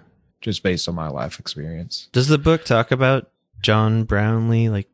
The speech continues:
Speaker 2: s-, seeing it around him? I can't remember.
Speaker 1: Yeah, no, he's real upset about, like, just what's going on in his area.
Speaker 2: Right, right. Um, so to kinda, I mean, it's a little bit of a saga in itself here, but, like,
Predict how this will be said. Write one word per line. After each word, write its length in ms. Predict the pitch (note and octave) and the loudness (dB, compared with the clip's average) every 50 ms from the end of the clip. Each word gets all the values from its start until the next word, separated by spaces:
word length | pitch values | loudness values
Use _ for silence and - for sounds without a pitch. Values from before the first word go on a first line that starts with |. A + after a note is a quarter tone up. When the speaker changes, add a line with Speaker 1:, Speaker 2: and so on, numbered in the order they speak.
| _ _ | _ _
Speaker 2:
s-, 220 | - - - - - | -14 -12 -12 -12 -10
seeing 480 | - - - - A2 G#2 A2 A2+ G#2+ G#2+ | -6 -4 0 2 4 4 6 6 6 6
it 140 | G#2+ G#2 G2 | 4 4 4
around 380 | G2 F#2+ G2 F#2+ G#2 G#2+ G#2+ | 2 2 0 0 0 0 0
him? 260 | G#2 G#2+ A2 G#2+ G#2+ G#2+ | 0 2 2 2 2 2
I 100 | G2 F#2+ | 0 -2
can't 220 | - - - - | -2 -4 -4 -2
remember. 760 | - F#2+ F2+ F#2 F2+ F2+ - - - - - - - A#2 - - - - _ _ _ _ _ F#3+ | -2 -2 -2 -2 -4 -6 -8 -8 -8 -8 -8 -8 -8 -10 -10 -14 -20 -20 _ _ _ _ _ 2
Speaker 1:
Yeah, 300 | G#3 F#3+ E3 C#3+ B2+ C3 | 4 4 6 4 4 4
no, 160 | C#3+ C3+ C3+ | 4 4 6
he's 260 | C3+ D3+ F3 F3 F3 | 6 6 4 4 4
real 200 | F#3+ G3 F#3+ F3+ | 4 4 6 4
upset 340 | C3+ G2+ - - A#2 G#2+ G#2+ | 4 4 4 4 4 4 4
about, 460 | G#2 F2+ E2 F#2+ F#2 F2 E2 - - | 2 2 2 0 0 0 -2 -4 -6
like, 200 | - E2+ F2 D2+ | -8 -8 -8 -8
just 200 | - G2 F2+ - | -8 -8 -8 -6
what's 160 | F#2+ F2 - | -6 -6 -6
going 260 | - G2+ F#2 F2 F2 | -4 -4 -6 -6 -6
on 160 | F2 F2 F2 E2+ | -6 -8 -8 -10
in 80 | D#2+ | -10
his 140 | D#2+ D2+ D2 | -12 -12 -12
area. 500 | D#2 D#2 E2 E2+ D#2+ D2+ D2 D#2 E2 F2+ _ _ _ _ _ | -10 -10 -10 -10 -10 -10 -12 -14 -14 -16 _ _ _ _ _
Speaker 2:
Right, 400 | G#2+ G#2 F#2 D#2 D#2+ E2 D#2+ _ _ | 2 2 2 2 0 -6 -8 _ _
right. 320 | - E2+ D#2+ D#2 D#2 - - _ _ - - - - - - - - - - - - _ _ _ _ - | -6 -4 -4 -4 -6 -8 -10 _ _ -20 -20 -20 -20 -20 -20 -20 -20 -20 -20 -20 -20 _ _ _ _ 2
Um, 480 | A2+ G#2+ G#2 G#2 G2+ G2+ G2 G2 F#2 _ _ _ _ _ _ _ | 4 6 6 4 4 4 2 -2 -4 _ _ _ _ _ _ _
so 380 | _ - - - C#3 C3 B2 B2 | _ -2 0 2 4 4 4 2
to 160 | A#2+ - - | 0 -2 -10
kinda, 380 | _ - C#3+ C#3+ C3 B2 A2+ G2+ _ _ _ _ _ - | _ -4 0 0 2 0 0 -2 _ _ _ _ _ -6
I 60 | - | -2
mean, 240 | A#2 A#2+ A#2 A2+ A2+ | 2 4 6 6 4
it's 120 | A2 G#2+ B2+ | 4 2 0
a 60 | B2 | -2
little 360 | A#2+ B2 - - C3+ C3+ C3+ | -2 -4 -4 -2 0 0 2
bit 140 | A#2+ B2 A#2+ | 2 4 2
of 120 | A2+ G2 F#2+ | 2 2 2
a 40 | |
saga 540 | G2 - - - G2 G2 G2 F#2 F#2+ F2+ F2 | 0 0 2 2 4 4 2 2 2 2 2
in 100 | F2 F2 | 2 0
itself 460 | F2 E2+ - - - F#2+ F2+ F2 F2+ | 0 -2 -4 -2 -2 -2 -2 -2 -4
here, 400 | - - - F2+ E2+ E2+ E2+ E2+ _ | -6 -8 -8 -6 -4 -4 -6 -6 _
but, 140 | - G2 E2 | -6 -6 -4
like, 480 | F#2 F#2 F2+ F2+ - - - - - | -2 -2 -4 -4 -6 -10 -20 -20 -20